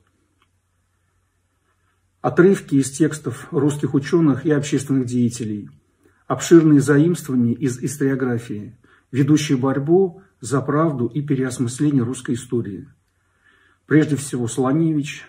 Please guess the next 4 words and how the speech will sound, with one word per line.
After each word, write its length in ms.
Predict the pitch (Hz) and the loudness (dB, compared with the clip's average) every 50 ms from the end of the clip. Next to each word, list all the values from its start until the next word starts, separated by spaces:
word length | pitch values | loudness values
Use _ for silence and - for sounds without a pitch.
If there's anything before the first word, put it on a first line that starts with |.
| - _ | -18 _
Ильин, 680 | - 120 117 117 117 120 135 143 139 143 139 - - - _ _ - | -4 -2 -2 -2 -2 0 2 2 2 2 0 -4 -10 -16 _ _ -8
Баханов, 760 | 110 123 123 - - 139 139 143 139 131 127 - - - _ _ _ _ _ _ _ _ _ _ | -6 -6 -6 -4 -4 -2 0 0 0 0 -2 -6 -14 -20 _ _ _ _ _ _ _ _ _ _
Мультатули, 760 | - 127 120 123 - 127 123 - 139 139 139 139 135 131 135 - - _ _ _ _ _ _ _ _ | -6 -6 -4 -4 -4 -6 -6 -4 -2 0 0 0 -2 -4 -6 -10 -16 _ _ _ _ _ _ _ _
Зыкин-Каптарь, 960 | - 101 120 143 143 160 143 135 - 139 - - - - 127 123 120 120 - | -8 -2 -2 0 2 2 0 0 0 -4 -8 -8 -10 -8 -6 -6 -6 -8 -10